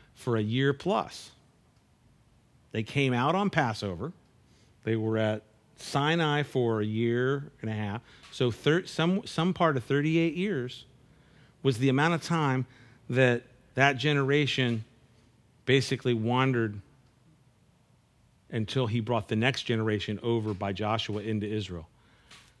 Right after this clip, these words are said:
He let one more generation pass, thirty-eight years, from the cross to the destruction when Titus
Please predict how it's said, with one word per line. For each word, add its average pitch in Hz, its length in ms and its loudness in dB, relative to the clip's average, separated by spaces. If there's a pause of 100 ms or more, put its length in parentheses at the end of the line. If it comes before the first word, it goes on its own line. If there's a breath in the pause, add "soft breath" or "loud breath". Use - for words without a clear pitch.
(140 loud breath)
He 117 180 -2
let 110 260 -4
one 120 240 2
more 139 240 2
generation 120 720 -2
pass, 104 340 -2
thirty-eight 113 520 0
years, 98 280 -4
from 95 220 -6
the 95 60 -8
cross 110 680 0 (760 soft breath)
to 107 100 -6
the 95 100 -4
destruction 110 720 -2
when 98 140 -2
Titus 117 640 -2